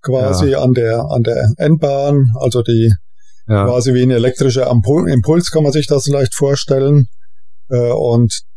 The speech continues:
Speaker 1: da, das regulieren die runter. Aber wie gesagt, äh, die, auch mit, mit N-M-D-A-Präparaten arbeitet man und, und, und so weiter.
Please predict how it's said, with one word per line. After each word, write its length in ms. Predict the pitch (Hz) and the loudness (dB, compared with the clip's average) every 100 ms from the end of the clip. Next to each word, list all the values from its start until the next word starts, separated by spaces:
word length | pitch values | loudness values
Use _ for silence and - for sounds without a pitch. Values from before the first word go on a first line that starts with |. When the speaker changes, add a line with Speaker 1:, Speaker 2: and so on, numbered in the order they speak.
| - | -6
Speaker 1:
da, 160 | 143 135 | -2 -2
das 300 | - 123 117 | 0 0 0
regulieren 460 | 127 135 120 139 139 | 2 4 4 4 4
die 140 | 127 | 2
runter. 540 | 120 127 143 147 143 110 - _ | 2 2 2 2 2 0 -4 _
Aber 240 | 110 120 120 | 0 2 2
wie 80 | |
gesagt, 440 | 131 127 127 - - | 2 2 0 -2 -2
äh, 240 | 123 117 110 | 0 0 0
die, 280 | 117 113 113 98 - - - - | 2 4 4 2 -4 -18 -16 -10
auch 260 | - - 139 | -4 -2 0
mit, 240 | 135 117 | 2 2
mit 200 | 135 120 | 0 0
N-M-D-A-Präparaten 1300 | 135 135 131 123 113 120 139 139 135 131 123 120 127 143 | 2 2 2 2 0 0 0 0 0 0 0 -2 0 0
arbeitet 460 | 117 123 123 123 | 0 0 0 2
man 180 | 127 123 | 2 0
und, 200 | 123 123 | 2 2
und, 220 | 135 131 - | 2 0 0
und 160 | 117 | 0
so 80 | 123 | 0
weiter. 360 | 113 117 123 | 0 0 0